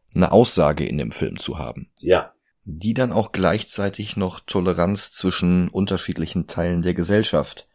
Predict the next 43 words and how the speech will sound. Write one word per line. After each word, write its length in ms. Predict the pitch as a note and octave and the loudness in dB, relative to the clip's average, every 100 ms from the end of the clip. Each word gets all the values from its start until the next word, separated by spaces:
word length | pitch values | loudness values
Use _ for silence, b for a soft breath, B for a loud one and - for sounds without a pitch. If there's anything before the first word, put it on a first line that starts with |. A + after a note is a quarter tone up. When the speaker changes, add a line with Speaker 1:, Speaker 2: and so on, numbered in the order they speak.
| _ | _
Speaker 2:
Mhm. 400 | F#2+ F#2+ G#2 A#2 - | -4 0 2 0 -4
Speaker 1:
Ich 100 | - | -6
möchte 160 | E2 F2+ | -2 0
jetzt 100 | F2 | 0
nicht 120 | E2+ | 0
sagen 220 | F2 D#2+ - | 0 -2 -4
Predigt, 680 | - G2 - - - - - | 0 2 0 -4 -10 -14 -14
weil 120 | - | -12
es 80 | D2 | -8
ist 120 | E2+ | -6
nicht 220 | - - - | -8 -10 -10
Predigt. 520 | - C2 - - - | -8 -8 -8 -14 -10
Es 140 | F#2+ F2 | -4 -2
ist 100 | F#2+ | 0
halt 80 | |
nicht 140 | - - | -2 -4
von 80 | - | -2
oben 240 | D2+ - | -2 -2
herab. 320 | D2 B1+ - - | -6 -6 -8 -4
Speaker 2:
Ja, 160 | - F#2 | 2 4
ja. 240 | D#2 E2 - _ | 4 0 -6 _
Speaker 1:
Und 100 | - | -8
sogar 160 | - E2+ | 0 2
die 60 | F2+ | 2
Musik 340 | E2 - F#2+ | 0 -2 -2
finde 260 | - D2+ D2 | -2 -2 -2
ich 200 | - - | -4 -4
besser. 400 | C#2+ D#2 C2+ C#2+ - | -2 -2 -2 -4 -12
In 340 | - D#2+ D#2 D#2+ - - | -6 -2 -2 -4 -10 -8
X-Men 420 | F2+ - F2+ - | -2 0 0 0
eins 380 | D#2+ F2+ G2+ - | 0 2 2 2
konnte 260 | F#2 F2+ | 0 0
Singer 500 | E2+ - F#2 F2+ F2 | 2 2 2 2 2
nämlich 440 | F2 E2 E2 E2+ - | 2 0 0 -2 -2
ausnahmsweise 560 | D#2 D#2+ F#2+ - E2+ E2+ | -2 0 0 2 2 4
nicht 280 | F2 - F#2 | 2 0 -2
mit 100 | E2 | 0
seinem 460 | E2+ E2 D#2+ E2 _ - | 0 2 0 -4 _ -6
sonstigen 420 | - D#2+ - F2 | 0 0 2 0
Stammkomponisten 680 | - E2 F#2 E2 E2+ - E2+ | 2 2 2 2 2 0 2
John 180 | E2+ D#2 | 2 2
Ottman 260 | - F2+ | 0 0
zusammenarbeiten. 800 | - D#2 D#2 D2 D2+ D2+ F2+ E2+ | 0 0 2 2 2 2 2 -2